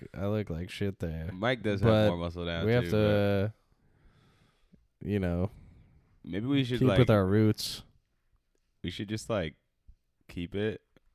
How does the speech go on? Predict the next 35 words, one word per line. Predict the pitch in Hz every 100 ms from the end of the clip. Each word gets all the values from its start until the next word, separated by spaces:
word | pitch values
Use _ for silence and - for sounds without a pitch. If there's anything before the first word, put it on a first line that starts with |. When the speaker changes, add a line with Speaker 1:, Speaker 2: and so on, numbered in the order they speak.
| _ _ _ _ _ -
Speaker 2:
I | 123
do | 113 123
like | 87 78 80 78
it. | 76
It | 80
is | 87
very | 80 76 73 -
cool, | 78 76 73
but | 76 76 - - _ _
Speaker 1:
Maybe | 104 110 120
that's | 113 113
what | 113
we | 101 98
do | 98
at | 95
episode | 92 101 101 87
a | 107
hundred. | 92 90 90 87
We, |
like, | 87 87 85 -
fucking | - 80 92 78 82
revamp | 82 85 80 76 -
shit. | - 52 53 117 - - - -
Speaker 2:
Ah, | 80 78 78
I |
like | 98 95
that. | 82 76 78 - 107 _ _ _ _ _ -
'Cause | 95
we | 104
do | 90 120
need | 110
to | 85
take | - 85 80
new | 80
photos. | - 85 76 73 76